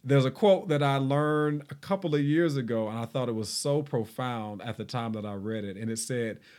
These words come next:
"Reading gives you some place to go when you have to stay where you are." Somebody type that in the comments for me. "Reading gives you some place to go when you have to stay where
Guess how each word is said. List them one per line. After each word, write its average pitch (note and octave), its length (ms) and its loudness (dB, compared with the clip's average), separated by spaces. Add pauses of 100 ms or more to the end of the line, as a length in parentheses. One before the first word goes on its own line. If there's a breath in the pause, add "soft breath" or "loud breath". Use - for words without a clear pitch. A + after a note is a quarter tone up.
(180 loud breath)
"Reading A3+ 680 2 (580 soft breath)
gives C#3 320 4
you C#3 100 4
some F#3+ 340 0
place G3 320 0
to D3+ 120 -2
go B2 500 0 (160)
when A#2 240 -2
you B2 140 2
have A#2+ 240 0
to A2 120 -4
stay C#3+ 540 0
where C#3 220 0
you C3 240 0
are." G#2 260 -6
Somebody D#3+ 380 -2
type B2+ 280 -4
that A2+ 140 -2
in A2 100 -6
the G#2+ 80 -6
comments A2 400 -6
for G2 220 -10
me. F#2 120 -12 (640 loud breath)
"Reading G3 600 4
gives E3 260 4
you D3 100 4
some E3+ 340 2
place D#3+ 340 0
to B2+ 140 0
go A#2 580 2 (560 soft breath)
when B2 180 0
you B2 120 4
have B2 180 0
to A2+ 100 -6
stay A2 680 -2 (360)
where A#2 640 -2